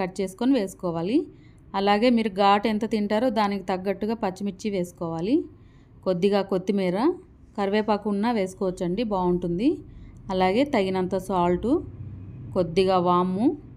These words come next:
కొద్దిగా సోడా ఉప్పు.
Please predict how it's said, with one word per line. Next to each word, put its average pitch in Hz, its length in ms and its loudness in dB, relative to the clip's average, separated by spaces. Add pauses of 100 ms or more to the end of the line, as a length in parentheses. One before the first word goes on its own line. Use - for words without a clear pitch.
(1200)
కొద్దిగా 202 340 2 (120)
సోడా 202 340 4
ఉప్పు. 226 280 -2